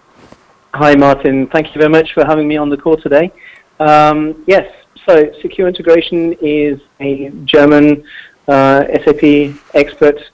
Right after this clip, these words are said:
company, and, um, basically what we do is, uh, we help our customers with their S A P software licensing,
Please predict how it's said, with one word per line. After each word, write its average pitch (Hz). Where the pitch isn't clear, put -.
company, 196
and, 135
um, 139
basically 151
what 156
we 135
do 135
is, 131
uh, 131
we 131
help 139
our 135
customers 139
with 131
their 131
S -
A 151
P 147
software 143
licensing, 143